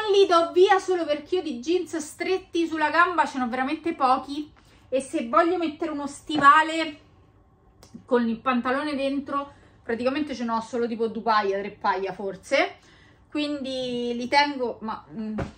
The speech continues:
non li metto mai, quindi che cavolo li tengo a fare non lo so, vabbè. Che sono? Ah,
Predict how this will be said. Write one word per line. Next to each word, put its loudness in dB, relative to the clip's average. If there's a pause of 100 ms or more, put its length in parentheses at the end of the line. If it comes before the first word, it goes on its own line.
non -10
li -6
metto -8
mai, -6 (320)
quindi -10
che -8
cavolo -4
li -4
tengo -8
a -8
fare -4
non -10
lo -8
so, -14
vabbè. -14 (1300)
Che -8
sono? -8
Ah, -2